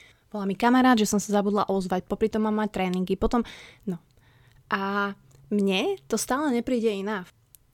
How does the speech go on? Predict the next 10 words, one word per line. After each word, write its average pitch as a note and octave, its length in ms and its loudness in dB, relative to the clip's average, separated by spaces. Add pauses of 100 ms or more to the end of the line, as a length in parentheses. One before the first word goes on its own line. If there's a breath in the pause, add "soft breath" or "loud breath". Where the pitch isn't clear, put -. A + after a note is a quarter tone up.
(200)
Ešte - 240 0
hlbšie, A3+ 560 -4
že G#3 80 -2
možno F#3+ 320 -2
robím F3 240 0
málo. F#3 480 -4 (400 loud breath)
A G3+ 80 -4
naozaj G#3+ 300 2
človek G#3+ 420 6
je G3 100 8